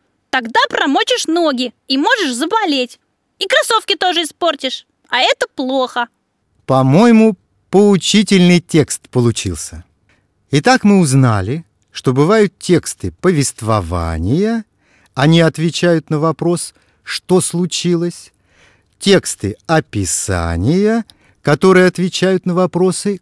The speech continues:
Speaker 2: "какой", "какие", и тексты рассуждения, отвечающие на вопрос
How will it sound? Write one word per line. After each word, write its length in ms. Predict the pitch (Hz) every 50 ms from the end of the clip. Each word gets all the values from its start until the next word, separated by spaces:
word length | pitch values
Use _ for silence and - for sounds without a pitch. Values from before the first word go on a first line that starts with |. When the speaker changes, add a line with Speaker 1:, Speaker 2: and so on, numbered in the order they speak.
| _ _ _
Speaker 2:
"какой", 680 | - 165 180 - _ _ - 190 196 190 190 175 _ _ _ _ _ _ _
"какие", 680 | - 160 180 175 - - 185 190 190 185 185 175 175 - _ _ _ _ _ _ _ _ _ _ _ _ _ _ _ -
и 120 | 151 151
тексты 720 | - - - 214 247 247 - - - - - 226 226 214 - _ -
рассуждения, 1400 | - 104 107 151 202 185 - - - 208 214 180 165 175 151 120 131 170 165 135 107 90 80 73 67 67 65 78 87 _ _ _ _ _ _ _ -
отвечающие 880 | 113 110 - 123 127 123 - - 143 131 113 98 - - - 98 87
на 120 | 87 85
вопрос 640 | 78 85 82 80 - - 151 214 240 - - -